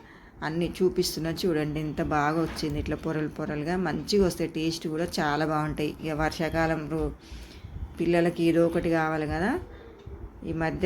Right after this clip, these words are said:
కొంచెం ఇంకా స్వీటు, హాట్ అన్నీ తింటారు అనమాట మా ఇంట్లో. ఇక కొంచెం ఎక్కువ నాకైతే స్వీట్ కంటే హాట్ ఎక్కువ ఇష్టం అనమాట.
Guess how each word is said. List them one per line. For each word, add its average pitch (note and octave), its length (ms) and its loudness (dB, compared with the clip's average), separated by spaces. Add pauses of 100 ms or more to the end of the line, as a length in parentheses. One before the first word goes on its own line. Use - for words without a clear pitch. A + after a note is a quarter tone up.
(120)
కొంచెం E3+ 280 2 (100)
ఇంకా D#3+ 200 -2 (1500)
స్వీటు, F#3+ 440 6 (160)
హాట్ E3+ 420 4
అన్నీ E3+ 260 2
తింటారు E3+ 280 4
అనమాట D3 260 -4
మా D3 220 -4
ఇంట్లో. E3 260 -2 (160)
ఇక G3 140 2 (100)
కొంచెం F3 280 0
ఎక్కువ E3+ 340 0
నాకైతే E3+ 400 2
స్వీట్ F3+ 500 2
కంటే F3 320 0
హాట్ D#3+ 260 4
ఎక్కువ - 260 -4
ఇష్టం D#3+ 260 -6
అనమాట. D3 300 -6